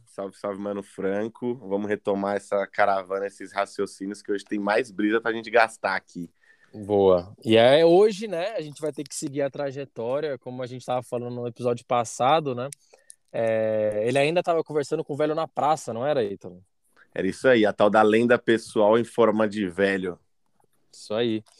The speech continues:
Speaker 2: E a galera ficou maluca, né, com a lenda pessoal. Se você ainda não escutou a lenda pessoal, você pode terminar esse e escutar lá, porque, assim, não vai ter muito prejuízo. Esses aqui são episódios que, tipo, se você escutar o sete, depois o dois,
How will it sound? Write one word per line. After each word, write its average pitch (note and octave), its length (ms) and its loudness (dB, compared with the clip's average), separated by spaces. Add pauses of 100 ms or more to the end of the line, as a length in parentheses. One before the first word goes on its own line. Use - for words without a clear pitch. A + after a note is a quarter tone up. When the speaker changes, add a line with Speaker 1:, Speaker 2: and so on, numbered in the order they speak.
(540)
Speaker 2:
E B2 260 2
a G#3 80 4
galera F3 300 6
ficou C#4 220 -2
maluca, A#3+ 480 2
né, E3 140 -6
com D#3 80 -10
a D3+ 40 -4
lenda D3+ 220 -8
pessoal. D3 420 -4
Se D#3+ 140 -10
você D3+ 220 -6
ainda D3 160 -4
não D3+ 200 -6
escutou F3 480 0
a D#3+ 40 6
lenda C#3 240 0
pessoal, B2+ 600 -4 (320)
você - 160 -6
pode C3+ 240 2
terminar C#3 380 0
esse E3+ 320 2
e F3 60 0
escutar D#3 520 0 (100)
lá, C#3 380 -2 (120)
porque, G#3+ 240 -4
assim, A3+ 260 -6
não F3+ 180 -4
vai F#3 160 2
ter F#3 120 -4
muito F3+ 220 -4
prejuízo. E3+ 580 -2 (260)
Esses A#3+ 220 2
aqui A#3 200 0
são B3 160 -6
episódios G3+ 460 -2
que, A3+ 100 -8
tipo, F3+ 300 -6
se F3 140 -6
você F#3 240 -2
escutar G3+ 340 0
o G3+ 100 2
sete, D#3+ 480 0
depois D#3 320 0
o F3+ 80 2
dois, D3 480 2